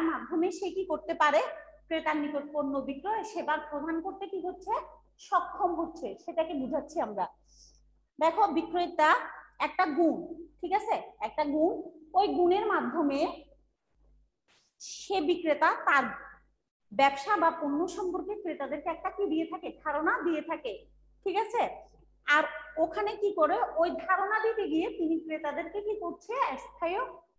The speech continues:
গ্রাহকে পরিণত করছে। তাহলে একজন আদর্শ বিক্রেতা যিনি বিক্রয় করেন তাকে আমরা বিক্রয় কর্মী বলে থাকি। একজন আদর্শ বিক্রেতার কি কি গুণাবলী থাকলে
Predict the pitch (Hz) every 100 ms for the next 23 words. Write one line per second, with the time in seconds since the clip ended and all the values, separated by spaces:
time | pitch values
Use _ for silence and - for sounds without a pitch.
0 | - 269 277 381 480 349 311 294 285 247
1 | 247 247 - 226 - - _ _ _ _
2 | _ _ _ _ 330 359 392 339 - -
3 | - - - 311 294 370 - 269 294 349
4 | - - 453 392 294 262 196 202 277 320
5 | 320 330 320 285 - 240 262 370 - -
6 | _ _ - 269 269 339 320 330 339 339
7 | - - 247 302 311 - 311 302 330 370
8 | 311 262 269 262 359 - - - 254 247
9 | 269 254 254 330 - 494 427 440 403 415
10 | 440 381 381 339 240 294 294 277 320 -
11 | - 302 - 294